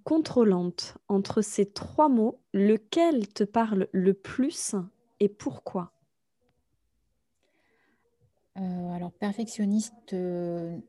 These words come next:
Speaker 2: non, malgré que je l'ai en moi, mais c'est pas ce que j'impose à mes enfants. Je leur demande pas des notes,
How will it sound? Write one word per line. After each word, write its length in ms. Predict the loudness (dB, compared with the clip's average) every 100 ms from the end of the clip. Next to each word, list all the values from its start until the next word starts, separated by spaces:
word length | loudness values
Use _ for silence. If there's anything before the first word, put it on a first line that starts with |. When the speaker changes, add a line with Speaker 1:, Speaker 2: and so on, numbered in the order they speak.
| _
Speaker 2:
non, 300 | -4 0 0
malgré 380 | 0 -2 -2 -2
que 100 | 0
je 120 | 0
l'ai 120 | 0 -2
en 100 | -2
moi, 180 | 0 2
mais 340 | 2 -2 -8 -10
c'est 140 | -8
pas 180 | -4 -4
ce 60 |
que 120 | 0 0
j'impose 420 | 0 -2 -2 -2
à 60 | -4
mes 180 | -4 -4
enfants. 460 | -4 -6 -4 -2
Je 60 | 0
leur 120 | 0
demande 280 | 0 -2 0
pas 120 | 0
des 140 | 0 0
notes, 560 | 0 0 0 0 0